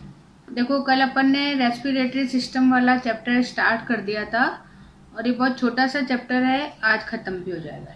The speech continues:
ठीक है। अब इसमें जो main, जो important है वो यही है, एक तो system, जो organ वगैरह है वो, और फिर उसकी process, और process के बाद में कुछ अपन lungs की capacity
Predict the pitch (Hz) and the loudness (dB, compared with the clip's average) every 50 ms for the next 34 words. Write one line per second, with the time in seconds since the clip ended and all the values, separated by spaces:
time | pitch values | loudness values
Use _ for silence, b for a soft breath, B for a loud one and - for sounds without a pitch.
0 | - - 302 302 370 349 - - B B B B B B B - 220 247 277 302 | -12 -10 -8 -4 -4 -4 -4 -6 B B B B B B B -4 -2 0 0 0
1 | - - 311 320 277 285 311 311 302 269 254 269 285 302 311 311 302 320 311 302 | 2 2 2 4 4 2 2 2 4 4 4 4 4 4 4 4 4 4 2 2
2 | 277 277 285 285 269 262 294 302 294 269 302 302 302 302 302 302 302 285 254 269 | 2 2 2 2 2 2 0 0 0 0 2 4 2 4 4 2 2 4 4 2
3 | 277 277 285 285 285 277 277 269 - 285 277 277 277 269 254 - - 285 294 294 | 2 2 0 2 2 0 0 0 -2 -4 -2 0 0 -2 -2 -2 -2 -2 0 0
4 | 294 277 233 262 262 247 240 240 240 240 254 254 254 254 247 247 254 254 254 233 | 0 0 0 2 2 4 4 4 4 4 4 4 4 4 4 2 2 2 2 0
5 | 214 226 285 330 359 359 B B B B B B B - - 240 262 254 - 339 | 0 -2 -2 -2 -2 -2 B B B B B B B 0 2 2 2 4 2 4
6 | 339 339 311 - - - 339 359 359 - 247 208 190 185 - - 180 - - - | 4 4 4 4 2 2 2 2 2 4 4 4 4 2 -2 -8 -8 -8 -8 -8
7 | - - - - - - - b b b b b b b b - - 220 214 214 | -10 -10 -12 -14 -20 -20 -20 b b b b b b b b -4 0 2 4 4
8 | 220 - - 247 233 254 247 - 294 302 302 - 311 302 302 285 277 285 277 285 | 2 2 2 6 6 6 6 6 2 2 2 2 2 6 6 6 6 6 4 2
9 | 285 294 294 302 302 254 294 277 262 - 294 294 294 277 262 254 254 269 247 - | 0 0 -2 -2 -2 0 0 0 2 2 2 2 2 2 4 6 6 4 4 2
10 | - 294 285 254 277 254 240 233 233 - 277 254 - 285 254 247 294 294 311 330 | -2 -2 -2 -2 2 2 2 2 2 0 -2 0 0 0 0 0 2 0 0 0
11 | - - | -2 -6